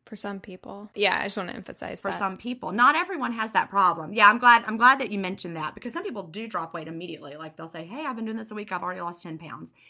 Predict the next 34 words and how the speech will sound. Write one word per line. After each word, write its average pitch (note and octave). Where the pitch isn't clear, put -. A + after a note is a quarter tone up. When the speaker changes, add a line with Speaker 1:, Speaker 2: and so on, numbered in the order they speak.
Speaker 2:
It A3+
just C#4+
really G4+
depends. G#3
A -
lot G4+
of C#4
it G3+
is F3
based E3+
on E3
the, -
the E3
fluid A3
balance, A3
what's F#3+
going F3+
on F3+
in E3+
your D#3+
body. F3+
Um, E3+
your F#3
body E3+
may D#3+
retain G#3
water, F#3
your F3
body E3+
may D#3+
release A3+
water, G3
but G#3+
that's, D4+